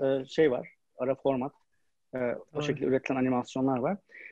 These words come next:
Speaker 1: Bir de, e, şey aklıma geldi benim. Bu son dönemde mesela çok farklı projeler var. Mesela en son Klaus diye bir film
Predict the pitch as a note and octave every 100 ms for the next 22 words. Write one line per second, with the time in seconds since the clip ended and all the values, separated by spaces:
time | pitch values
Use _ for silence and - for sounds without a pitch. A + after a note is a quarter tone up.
0 | - F#3 A#3+ - F3+ F3 G3+ A3+ E3 C#3
1 | B2 A#2+ B2+ D3+ - G#3+ G#3+ F3 D#3+ A3
2 | D4+ - _ _ _ _ _ - D3+ A3
3 | - E3+ A3+ - F3 F3+ E3+ B2 D3 D#3+
4 | D3+ D#3 - - D#3+ D#3 F3+ E3+ - E3+
5 | F3 F3 - E3 D#3+ D#3+ F3+